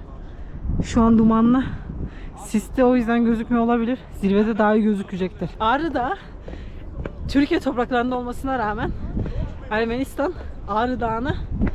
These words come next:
kendi simgesi olarak kabul ediyor. Neden? Çünkü Tevrat ve İncil'de Nuh'un gemisinin Ağrı Dağı'nın üzerinde olduğuna inanılıyor. O yüzden bunlar için çok kutsal Ağrı Dağı. Be,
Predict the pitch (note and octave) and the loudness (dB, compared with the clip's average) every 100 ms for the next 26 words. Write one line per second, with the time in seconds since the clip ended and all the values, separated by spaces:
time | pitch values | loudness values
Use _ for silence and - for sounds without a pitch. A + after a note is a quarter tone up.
0 | - - - A3+ B3+ - A#3+ A#3 G#3+ A3+ | 0 0 2 0 -2 0 0 0 0 0
1 | G#3 F#3+ F#3+ D#3+ D#3+ E3 G3+ C4+ C#4 F#4 | 0 -2 -6 -6 -8 -6 -2 0 0 -2
2 | - - - - C#4+ C4 D4+ F4 - - | -8 -12 -10 -2 -2 0 -2 -4 -8 -12
3 | - - - - - - - C4 A#3+ C4+ | -14 -14 -14 -12 -12 -12 -2 2 2 0
4 | C4 A#3+ G#3+ A3 G#3+ D4 - - - - | -2 0 -2 -4 -2 -4 -4 -10 -6 -6
5 | - - - - B3 B3 C4 C4 B3+ B3 | -6 -12 -12 -4 2 4 4 2 0 -2
6 | C#4 D#4 B3+ A#3 B3 A#3+ B3+ B3 A#3 A3+ | -4 -2 0 2 4 2 2 0 0 0
7 | A3+ A3+ G3+ G#3+ F#3 F#3 F3 F#3+ C#4 - | 0 0 0 -2 -2 -4 -4 -2 -2 -6
8 | - A#3 A3+ G#3 A#3+ A3+ A3+ A3+ - C4+ | -4 2 2 2 -4 -4 -4 -4 -6 -6
9 | B3+ - - - F#3 - - - - G3+ | -6 -6 -12 -6 -6 -6 -12 -12 -8 -4
10 | F#3+ F3+ E3 B3 - - A#3 A#3 D#4 | -2 -4 -6 -6 -8 0 4 6 4